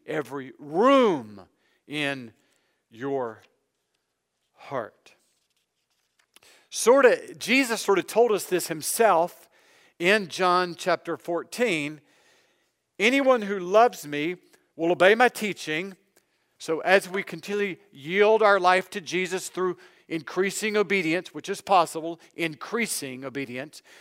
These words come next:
as you increasingly obey him, as he increasingly reveals what he wants from your life,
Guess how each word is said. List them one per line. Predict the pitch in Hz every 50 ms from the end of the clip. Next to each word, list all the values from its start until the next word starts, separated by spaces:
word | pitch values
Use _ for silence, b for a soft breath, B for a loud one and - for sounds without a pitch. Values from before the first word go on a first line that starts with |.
| B B B B B
as | 147 156 165 156
you | 180 202 196 180 - -
increasingly | 170 170 151 - - - - 202 240 240 220 - - 208 196 196 190 175
obey | 170 170 139 165 160 156
him, | 147 151 151 151
as | 147 147
he | - 151
increasingly | 156 147 139 - - 185 185 151 147 156 151 151
reveals | 147 139 147 143 120 165 196 196 175 143 143 160 151 - - b b b b b b b b
what | 151 165 160
he | 151
wants | 151 165 180 170 -
from | - 147 143 135
your | 131 123
life, | 120 123 123 131 143 -